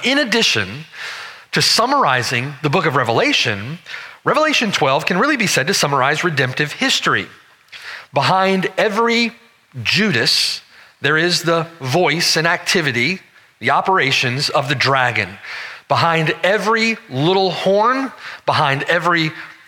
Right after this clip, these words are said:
wicked government, behind the world systems under the sway of the wicked one,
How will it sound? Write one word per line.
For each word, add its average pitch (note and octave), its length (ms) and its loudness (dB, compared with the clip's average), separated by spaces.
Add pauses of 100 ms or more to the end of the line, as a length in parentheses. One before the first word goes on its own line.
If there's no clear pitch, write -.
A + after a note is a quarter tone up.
(340)
wicked E3+ 420 -2
government, G#3+ 480 2
behind D#3 400 2
the D3 40 2
world D#3 280 2
systems A3+ 500 0
under D#3 160 2
the C3 80 0
sway G3+ 220 2
of G3+ 60 0
the G#3 40 2
wicked G#3+ 300 2
one, A3+ 280 2